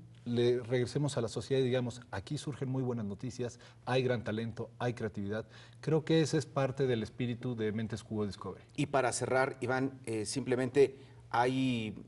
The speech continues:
Speaker 2: eh, creación o el, se da a conocer, se pone de frente a la gente otro tipo de ídolos, otro tipo de, de
Speaker 1: Exactamente.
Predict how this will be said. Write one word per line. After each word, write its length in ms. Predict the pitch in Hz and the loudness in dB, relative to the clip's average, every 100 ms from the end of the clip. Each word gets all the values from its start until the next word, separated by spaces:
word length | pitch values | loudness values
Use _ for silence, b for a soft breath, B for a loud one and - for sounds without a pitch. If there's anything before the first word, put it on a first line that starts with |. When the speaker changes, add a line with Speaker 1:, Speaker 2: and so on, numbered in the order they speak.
| - | -10
Speaker 2:
eh, 180 | 78 - - | -10 -8 0
creación 720 | 117 107 - 131 131 147 147 - | 2 2 2 4 4 4 -2 -4
o 280 | 107 101 95 | 2 4 4
el, 100 | 87 - | 2 -6
se 200 | - 92 | -8 -4
da 120 | 87 123 | 2 2
a 80 | - | 2
conocer, 460 | 107 95 - - | -2 -2 0 -2
se 160 | - 98 | -2 -8
pone 380 | - 123 143 120 | 0 2 2 0
de 80 | - | -2
frente 260 | 117 123 | -4 -2
a 40 | 139 | -4
la 100 | 127 | -2
gente 400 | 127 110 135 - B B B B - - - | -4 0 0 0 B B B B -20 -10 -4
otro 220 | 143 143 | -2 0
tipo 200 | 156 - | 0 2
de 80 | 180 | 2
ídolos, 440 | 123 85 - - - - | 2 0 -4 -14 -12 -8
otro 220 | 107 117 | -4 -4
tipo 240 | 120 127 135 | -2 2 4
de, 60 | |
de 80 | 110 | 4
Speaker 1:
Exactamente. 600 | 117 104 101 98 90 - | 4 4 6 6 2 -4